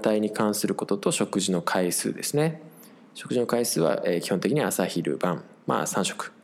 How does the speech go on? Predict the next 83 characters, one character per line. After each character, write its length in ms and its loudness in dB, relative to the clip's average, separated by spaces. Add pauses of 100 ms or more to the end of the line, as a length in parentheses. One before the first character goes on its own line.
(220)
食 100 -4
べ 100 0
る 80 0
よ 80 -2
う 40 -4
に 60 -6
し 80 -2
て 80 -4
も 120 -4
ら 100 -8
っ 20 -20
て、 500 -4 (220)
え 200 2
ー、 40 -6
間 220 0
食 260 0
も 140 0
オ 180 -8
ー 20 -20
ケ 320 -2
ー。 40 -2
ま 60 2
あ、 40 0
で 80 2
も、 520 0
え 440 2
ー、 20 -2
優 120 4
先 180 2
順 140 4
位 20 4
が 80 2
よ 100 4
り 120 2
高 280 0
い、 60 0
例 100 -6 (400)
え 40 2
ば 100 0
カ 140 0
ロ 80 2
リ 120 2
ー 20 2
収 160 2
支 140 2
を 60 2
意 60 2
識 220 -2
し 100 0
た 100 0
り 80 2
だ 100 2
と 100 -2
か、 220 0 (400)
三 220 0
大 140 4
栄 40 4
養 60 2
素 120 0
の 80 2
バ 120 4
ラ 120 4
ン 60 0
ス 120 -2
も 260 0
意 100 -4
識 280 0
し 100 2
て 100 0
い 60 0
き 100 -6
ま 80 -2
し 120 -2
ょ 20 -2
う 160 -8
と 100 -8 (300)
い 60 -2
う 40 -4
と 120 -10
こ 100 -6
で 60 -8
す 180 -10
ね。 260 -8